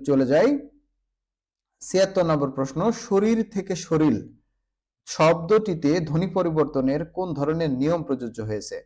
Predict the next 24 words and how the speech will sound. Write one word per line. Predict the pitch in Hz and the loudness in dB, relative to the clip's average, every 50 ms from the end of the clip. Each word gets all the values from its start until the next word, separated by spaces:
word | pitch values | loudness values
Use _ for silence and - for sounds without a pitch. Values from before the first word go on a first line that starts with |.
| _ _ _ _ _ _ _ _ _ | _ _ _ _ _ _ _ _ _
শরীর | _ - 175 185 208 208 190 - | _ -2 0 0 0 0 -2 -6
থেকে | - 185 175 196 196 | -8 -4 -4 -2 -4
শরীর, | 196 - 185 165 165 190 220 262 302 - - _ _ _ _ _ _ _ - | -2 -2 -2 0 2 2 2 0 -2 -6 -10 _ _ _ _ _ _ _ -4
এটি | 156 156 196 | -2 0 0
হচ্ছে | 202 202 - 233 185 | -2 0 0 -2 -2
বিষমী | 143 139 175 190 - - 240 220 190 165 | 0 -2 -4 -2 0 0 2 2 2 0
ভবন, | 135 120 117 110 104 110 98 76 - - _ _ _ _ _ _ _ _ _ _ _ _ - | 0 -2 -2 -2 -2 -2 -4 -6 -8 -14 _ _ _ _ _ _ _ _ _ _ _ _ -8
বিষমী | 113 131 165 160 - - 214 208 214 208 196 202 220 247 285 294 - - 113 | -4 -4 -4 -4 -4 -2 -2 0 0 0 0 0 0 0 0 0 -4 -8 -16
ভবন। | 110 - - 135 131 131 139 120 92 80 - - - _ _ _ _ _ _ _ _ _ _ _ _ _ _ _ _ _ _ _ _ _ _ _ _ _ _ _ _ - | -14 -2 0 0 2 2 2 0 0 -2 -8 -16 -20 _ _ _ _ _ _ _ _ _ _ _ _ _ _ _ _ _ _ _ _ _ _ _ _ _ _ _ _ -4
এরপরের | 202 233 240 240 - 190 165 165 156 | 0 0 0 0 0 0 2 2 0
প্রশ্ন | 160 151 156 151 - 151 135 | 0 -2 -4 -2 -2 -2 0
দেখেন, | 123 123 123 - 156 202 262 262 - - - _ _ _ _ _ _ _ _ _ _ _ _ _ _ _ | 0 -2 0 -2 -2 -2 -2 -2 -6 -10 -20 _ _ _ _ _ _ _ _ _ _ _ _ _ _ _
বাগাড়ম্বর | 110 104 107 143 151 170 180 196 196 196 202 196 196 185 196 180 | -10 -2 2 4 4 4 4 4 4 4 4 4 2 0 -2 -2
শব্দের | 165 - 180 160 160 165 165 | 0 0 0 2 2 0 -2
সন্ধি | 160 - 170 156 151 151 139 | -2 -2 -2 0 0 0 0
বিচ্ছেদ | 135 139 135 - 131 131 - | 0 -2 -4 -4 -6 -6 -6
কোনটি? | - 110 101 98 104 | -10 -10 -10 -12 -12
সাতাত্তর | 107 - 143 135 147 143 - - 147 | -6 -4 -2 -2 -2 -2 -4 -4 -4
নম্বর | 147 135 135 135 135 | -4 -4 -4 -6 -6
প্রশ্ন, | - 135 139 143 - - 185 196 175 147 127 | -6 -6 -6 -6 -6 -4 -4 -4 -4 -2 0
বাগাড়ম্বর | 135 139 147 147 156 156 151 156 156 156 156 151 156 160 170 170 170 160 | 2 2 2 2 2 2 2 2 0 0 0 0 2 2 2 2 0 -2
শব্দের | - - 143 135 131 135 135 143 147 156 165 165 160 | -4 -4 -4 -4 -4 -4 -2 -2 0 0 0 -2 -4
সন্ধি | 160 - 135 127 131 131 139 143 135 | -8 -10 -8 -6 -6 -4 -4 -4 -6
বিচ্ছেদ | 139 139 139 - - 151 151 | -6 -8 -8 -8 -8 -8 -8